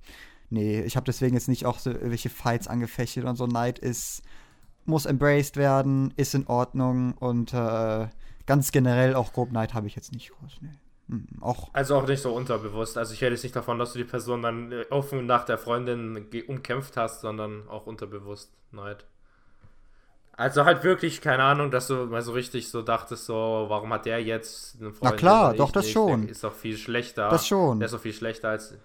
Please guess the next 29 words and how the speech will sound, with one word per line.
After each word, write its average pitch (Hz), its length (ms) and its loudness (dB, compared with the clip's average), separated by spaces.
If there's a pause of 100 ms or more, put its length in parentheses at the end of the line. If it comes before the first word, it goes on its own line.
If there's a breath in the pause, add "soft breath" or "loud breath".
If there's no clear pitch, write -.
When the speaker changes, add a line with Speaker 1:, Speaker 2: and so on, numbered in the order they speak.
(320 soft breath)
Speaker 1:
Ich - 280 -2
Speaker 2:
Ja, 107 100 0
okay, 147 220 4
vielleicht 147 280 2
ist 135 120 0
auch 120 120 0
Neid 127 300 2
schwer, 123 240 0 (400)
nicht 113 300 -8
direktes 107 400 -4
Neid, 107 260 0
aber 98 160 -2
Speaker 1:
Ich - 140 0
rede 160 180 6
Speaker 2:
ja. 147 60 6
Speaker 1:
nur 170 100 8
vom 151 220 4
Neid, 151 400 6
dann, 147 100 4
dass 139 140 2
es 135 100 2
an 135 140 0
die 127 80 -2
Freundschaft 139 400 0
zerstört 139 360 0
oder 123 160 0
so, 117 140 -2
oder 120 180 0
dass 117 80 -6